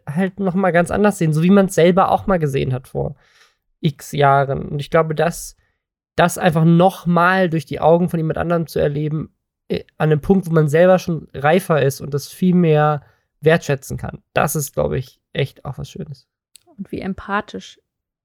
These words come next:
Speaker 2: dann doch ein Kind schon sein kann, finde ich auch manchmal echt toll und beeindruckend zu sehen irgendwie und wie, aber nicht nur bei Emily, sondern bei, auch bei anderen Kindern, wie sie sich doch dann schon umeinander kümmern und wie so dieses,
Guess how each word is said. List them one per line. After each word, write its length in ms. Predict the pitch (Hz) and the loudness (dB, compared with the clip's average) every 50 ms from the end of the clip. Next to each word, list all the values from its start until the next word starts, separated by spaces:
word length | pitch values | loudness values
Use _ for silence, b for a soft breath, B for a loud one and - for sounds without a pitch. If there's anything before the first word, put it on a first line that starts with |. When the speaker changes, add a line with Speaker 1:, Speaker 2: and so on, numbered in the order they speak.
| _ _ _ _ | _ _ _ _
Speaker 2:
dann 160 | - 196 196 185 | -14 -10 -10 -8
doch 140 | 202 196 | -10 -10
ein 160 | - 208 190 190 | -12 -12 -14 -12
Kind 220 | - - 180 185 | -10 -12 -12 -12
schon 160 | - 185 180 | -12 -14 -10
sein 220 | 196 190 185 - 202 | -10 -10 -10 -10 -12
kann, 280 | - 196 185 196 202 _ _ | -12 -12 -12 -14 -14 _ _
finde 120 | - 214 | -14 -12
ich 60 | 202 | -12
auch 40 | 190 170 | -10 -10
manchmal 320 | 175 185 185 185 175 175 | -10 -10 -8 -8 -10 -10
echt 120 | 190 - _ _ _ _ _ _ _ _ _ _ | -12 -14 _ _ _ _ _ _ _ _ _ _
toll 320 | - - 190 175 180 180 - - | -8 -6 -4 -2 -4 -4 -6 -8
und 140 | 190 180 | -12 -12
beeindruckend 520 | - 202 185 180 185 185 185 180 180 180 - | -10 -10 -10 -10 -10 -10 -10 -10 -12 -14 -16
zu 120 | - 185 180 | -14 -14 -10
sehen 300 | 180 180 175 170 170 - | -8 -8 -6 -6 -8 -10
irgendwie 460 | 170 170 165 170 - 170 170 170 - | -10 -12 -12 -12 -12 -12 -12 -12 -10
und 240 | 185 170 170 _ - | -12 -12 -14 _ -12
wie, 280 | 170 175 180 175 175 - _ _ _ _ _ _ _ _ _ - | -10 -8 -8 -8 -8 -10 _ _ _ _ _ _ _ _ _ -6
aber 260 | 196 180 196 165 - - 190 185 | 0 2 2 2 0 -2 -10 -14
nicht 240 | 220 - 214 262 - | -6 -2 -2 -2 -2
nur 80 | 269 226 | 0 0
bei 80 | 208 175 | 0 2
Emily, 300 | 180 208 208 185 180 180 | 2 2 2 2 0 -2
sondern 280 | 175 175 175 180 180 | -4 -4 -6 -6 -4
bei, 260 | 170 180 175 175 180 - | -4 -4 -4 -4 -4 -6
auch 140 | - 175 - | -8 -8 -4
bei 100 | - 175 | -2 -2
anderen 240 | - 196 190 180 - | 0 0 -2 -2 -4
Kindern, 400 | - 175 170 170 170 170 170 175 | -6 -8 -6 -6 -6 -6 -8 -10
wie 60 | 180 | -12
sie 120 | 180 180 | -14 -12
sich 180 | 180 185 - - | -12 -12 -8 -4
doch 160 | 208 208 - | -4 -4 -2
dann 160 | - 208 196 | -4 -6 -6
schon 160 | - - 185 | -6 -6 -6
umeinander 380 | 180 190 190 185 185 185 185 185 | -4 -4 -4 -4 -4 -4 -6 -8
kümmern 380 | - - - 220 214 196 180 180 | -6 -4 -2 -2 0 0 -2 -4
und 120 | 175 170 | -6 -8
wie 80 | 196 196 | -8 -8
so 120 | 185 190 | -8 -8
dieses, 360 | 180 196 185 180 185 - - | -8 -8 -10 -10 -10 -12 -12